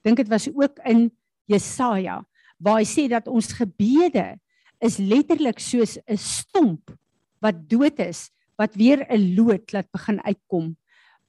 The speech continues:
"By the smell of the rain of God." En dis wat 'n remnant is. Dit is,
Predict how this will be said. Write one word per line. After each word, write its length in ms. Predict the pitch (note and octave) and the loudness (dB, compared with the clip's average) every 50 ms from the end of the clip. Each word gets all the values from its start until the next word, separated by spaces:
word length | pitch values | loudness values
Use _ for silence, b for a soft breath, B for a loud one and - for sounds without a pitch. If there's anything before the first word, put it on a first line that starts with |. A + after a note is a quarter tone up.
| - | -4
"By 180 | - G3 G3+ G3 | 0 0 0 0
the 160 | F3+ G3+ F#3+ | 0 -2 -4
smell 640 | F#3 - - - - - D4+ D4+ C4+ G#3+ F3+ E3 - - | -4 -4 -8 -10 -2 0 0 0 0 -2 -4 -6 -8 -8
of 200 | - F3 - - | -10 -10 -10 -6
the 140 | - F3 F3 | -6 -6 -6
rain 420 | E3+ E3+ E3+ E3+ F3 F#3 F#3+ G3 - - | -4 -4 -4 -2 0 0 0 0 -2 -4
of 220 | F#3 F3 _ _ _ | -10 -10 _ _ _
God." 540 | - D#3+ D#3 D#3+ E3 E3 _ - - _ _ _ _ _ _ _ _ _ _ _ _ - | -12 -12 -10 -10 -12 -14 _ -20 -20 _ _ _ _ _ _ _ _ _ _ _ _ 4
En 120 | A#3 A3 | 6 8
dis 200 | A3+ A3+ A3 - | 8 6 4 4
wat 160 | C#4+ C4 - | 2 2 4
'n 80 | C4 A#3 | 4 2
remnant 480 | G3 F3+ E3+ F3 E3+ E3 E3 E3 E3 - | 4 4 4 4 4 4 2 0 -4 -6
is. 480 | - - C#3+ - - - - - - _ _ _ _ _ _ _ _ _ _ _ _ _ _ _ b b b b b b b b b - | -14 -16 -14 -14 -14 -14 -14 -16 -20 _ _ _ _ _ _ _ _ _ _ _ _ _ _ _ b b b b b b b b b 2
Dit 180 | A#3+ - - | 2 4 6
is, 260 | B3 A3 - - - | 4 4 4 2 -6